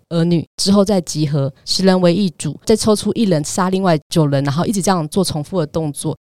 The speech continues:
到最后呢，只会有一个人自己自杀，只会有一个人违反教义。但最后呢，其实有两个士兵，因为他们不忍心杀掉自己的妻子跟儿女，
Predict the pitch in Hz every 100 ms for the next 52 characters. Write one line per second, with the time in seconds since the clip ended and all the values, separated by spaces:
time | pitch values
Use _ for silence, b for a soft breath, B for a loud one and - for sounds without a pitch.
0 | - 240 233 - 226 - 220 175 - 156
1 | 202 160 - 208 - 175 131 - - 190
2 | 143 - 156 - 143 _ - 160 196 208
3 | 165 170 151 143 151 151 143 - 151 156
4 | 156 - _ - 302 277 311 277 285 254
5 | 202 180 202 196 160 156 - 214 196 208
6 | 208 202 175 - 226 160 143 - 196 202
7 | 202 185 196 156 - - 190 - - 175
8 | 170 156 160